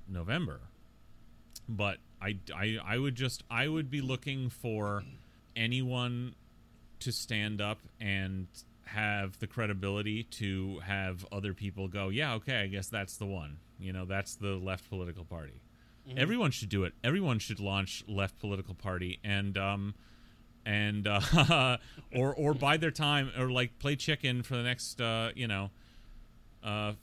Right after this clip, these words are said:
Speaker 1: month or so and see who comes out ahead. And then, you know, look, if you, if you can't coalesce, then you can't coalesce. Then it but there's nothing lost by that. I, I don't,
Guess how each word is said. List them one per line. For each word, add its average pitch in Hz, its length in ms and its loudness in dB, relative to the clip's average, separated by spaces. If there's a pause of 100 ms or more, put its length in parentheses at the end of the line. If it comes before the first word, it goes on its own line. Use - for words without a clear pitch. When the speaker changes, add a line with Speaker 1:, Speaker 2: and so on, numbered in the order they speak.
(120)
Speaker 1:
month 117 360 -2
or 107 100 -2
so 101 580 -2
and 104 180 -4
see 120 240 -2
who 120 120 -2
comes 113 300 -4
out 104 200 0
ahead. 101 380 0
And 95 140 -4
then, 95 300 -2
you 98 120 0
know, 90 240 -4 (580)
look, 151 180 -2 (140)
if 110 260 -2
you, 117 200 -2
if 117 260 -6
you 110 100 -4
can't 127 340 0
coalesce, 120 600 -2
then 131 140 -4
you 131 80 -2
can't 131 280 0
coalesce. 120 540 -2
Then 104 180 -2
it 101 140 -2 (440)
but 104 80 -8
there's 123 200 0
nothing 147 360 -4
lost 101 380 -4
by 85 160 -6
that. 80 340 -6
I, 101 280 -4
I - 20 0
don't, 131 280 -2